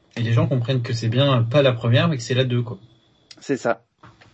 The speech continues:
Speaker 2: Et après, au niveau des titres, bah, il y en a encore beaucoup qui manquent au catalogue. C'est, euh, donc je, je vais pas parler de Breath of the Wild deux, euh, même
Speaker 1: Mhm.
Speaker 2: si, euh, évidemment, c'est lui qu'on attend.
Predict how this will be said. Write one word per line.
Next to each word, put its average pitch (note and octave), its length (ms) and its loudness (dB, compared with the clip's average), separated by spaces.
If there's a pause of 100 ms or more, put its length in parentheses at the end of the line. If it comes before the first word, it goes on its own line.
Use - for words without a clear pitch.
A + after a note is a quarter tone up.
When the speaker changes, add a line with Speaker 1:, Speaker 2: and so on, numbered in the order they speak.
(380)
Speaker 2:
Et C#3+ 100 4
après, C#3 220 2
au F#3+ 60 6
niveau D3 240 2
des C3+ 140 0
titres, - 400 -10
bah, A2+ 840 0
il A2 60 -6
y A#2+ 80 -4
en A#2+ 80 0
a A#2 80 4
encore B2+ 280 -4
beaucoup C#3+ 340 -6
qui D#3 140 -6
manquent C3 260 -2
au - 20 -10
catalogue. B2+ 560 -2 (280)
C'est, - 300 -4
euh, A2+ 480 2 (160)
donc C3+ 160 2
je, B2+ 160 0
je B2 240 -4
vais C3 160 2
pas D3 140 4
parler C#3 320 0
de A2+ 560 -2
Breath A#2+ 240 -6
of A2+ 100 -8
the B2 40 -2
Wild A#2 300 0
deux, A#2+ 300 -4
euh, G2 460 -12
même G2+ 220 -6
Speaker 1:
Mhm. B2 80 6
Speaker 2:
si, B2 280 4
euh, G2 340 0
évidemment, C3 460 4
c'est C3 160 -6
lui A#2 140 -6
qu'on A#2 160 -4
attend. D#3+ 240 -4